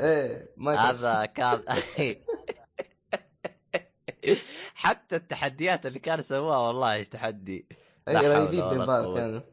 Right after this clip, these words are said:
Speaker 2: لا، لا حول ولا قوة إلا بالله. تحس إنه أرهب من الحاضر، يعني. <laughs> لا، لا، لا. آخ، يعني شو اسمه، كانوا شيء ممتاز جدًا.
Speaker 1: إيه،
Speaker 2: آم،
Speaker 1: مرة.
Speaker 2: إيه. ف-،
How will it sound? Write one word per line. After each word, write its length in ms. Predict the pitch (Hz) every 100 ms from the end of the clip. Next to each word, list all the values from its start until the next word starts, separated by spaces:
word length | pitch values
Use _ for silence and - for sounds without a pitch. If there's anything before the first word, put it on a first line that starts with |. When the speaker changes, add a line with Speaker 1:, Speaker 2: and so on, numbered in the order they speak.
| _
Speaker 2:
لا، 360 | 92 113 104 92
لا 180 | 90 90
حول 320 | 113 90 92
ولا 180 | 87 92
قوة 300 | - 101 92
إلا 240 | 95 98 95
بالله. 360 | 95 92 95 - _ _ _ _ 107 107
تحس 240 | 180 185
إنه 240 | 185 175 190
أرهب 280 | 277 127
من 60 | 131
الحاضر، 500 | 117 - 123 101 90 _
يعني. 300 | - 101 107
<laughs> 120 | 110 - 104 - - - _ _ - - - - _ - - _ - - - - - - - _
لا، 200 | 135 117
لا، 140 | 110 95
لا. 180 | 87 - _ _ _ _
آخ، 680 | 95 98 95 95 87 90 -
يعني 500 | 78 92 92 90 90
شو 120 | 95
اسمه، 280 | 98 90 87
كانوا 240 | - 104
شيء 180 | 104 113
ممتاز 500 | 104 95 101 90 92
جدًا. 360 | 90 87 87 82 _
Speaker 1:
إيه، 240 | 95 98
Speaker 2:
آم، 60 | 101
Speaker 1:
مرة. 260 | 135 110 - - - _ _ _ -
Speaker 2:
إيه. 220 | 104 92 - _ _ _ _ _
ف-، 460 | - 135 147 147 147